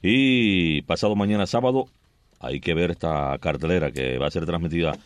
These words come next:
por H B O. H B O a todo el mundo. Eh, Román El Chocolatito González, el invicto nicaragüense, se enfrentará contra Carlos Cuadras. Y bueno, Pepito, entre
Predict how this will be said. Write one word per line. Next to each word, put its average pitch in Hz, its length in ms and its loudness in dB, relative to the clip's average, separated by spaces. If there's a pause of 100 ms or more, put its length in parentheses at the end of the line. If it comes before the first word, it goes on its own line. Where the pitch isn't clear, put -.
(220)
por 85 260 -2
H 95 360 0
B 87 200 2
O. 78 140 -2 (100)
H 104 280 -2
B 107 200 4
O 165 200 2 (400)
a 76 220 0
todo 104 320 0
el 90 100 2
mundo. 69 520 -2 (380)
Eh, 71 180 -2
Román 98 380 0 (140)
El 101 220 0
Chocolatito 82 560 -2
González, 82 640 -2
el 71 160 -6
invicto 87 400 -2
nicaragüense, 98 640 -2 (240)
se - 160 -4
enfrentará 90 600 0 (280)
contra 80 380 -2
Carlos 90 460 -2
Cuadras. 78 560 -2 (200)
Y - 60 -4
bueno, 110 220 2
Pepito, 98 500 0
entre 87 600 0